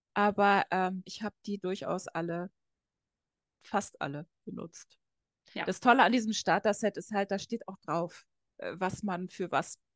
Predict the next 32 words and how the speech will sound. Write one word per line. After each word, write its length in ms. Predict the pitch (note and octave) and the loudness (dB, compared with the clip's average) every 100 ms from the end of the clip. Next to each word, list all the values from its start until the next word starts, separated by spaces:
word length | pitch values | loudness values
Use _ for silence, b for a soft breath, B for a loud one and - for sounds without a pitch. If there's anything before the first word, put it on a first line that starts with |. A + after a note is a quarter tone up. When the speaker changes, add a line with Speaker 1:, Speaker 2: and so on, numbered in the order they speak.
| _ | _
Speaker 1:
braucht. 500 | D3+ D3 D3+ D#3 - _ b b _ _ _ _ _ _ - - - | -4 -2 -2 -6 -16 _ b b _ _ _ _ _ _ -20 -18 -14
Ich 160 | - | -8
will 80 | G3+ | -2
das 160 | A#3 - | 0 0
jetzt 160 | G#3 - | -2 -2
gar 140 | G#3 | -2
nicht 140 | A#3 - | -2 -6
so 80 | |
kompliziert 680 | G3+ A3+ A3+ E3 - B3 - | -6 -6 -6 -6 -6 -6 -6
machen. 440 | E3+ F#3+ E3 F3 - _ _ - - | -6 -6 -8 -10 -16 _ _ -18 -10
So 160 | G#3 G#3 | -4 -2
ist 160 | B3+ | -2
es 160 | C4+ - | -2 0
nicht, 280 | C4 - - | 0 0 0
aber 160 | A3 G#3+ | 0 2
man 100 | A3+ | 0
muss 160 | C4+ | 0
halt 180 | B3 A#3+ | 0 0
wissen, 220 | - B3+ | -2 -2
was 140 | A#3+ A#3 | -2 -2
man 140 | A3+ | -4
tut. 300 | - G3 E3 | -4 -6 -4
Aber 180 | E3 E3+ | -4 -4
das 120 | G3+ | -6
ist 120 | - | -8
ja 80 | D#3+ | -6
bei 140 | E3 | -4
allem 180 | - D#3 | -4 -6
so, 140 | D3+ D3 | -8 -10
was 160 | D3 E3+ | -10 -10
man 120 | F3 | -10
macht. 160 | F3+ | -12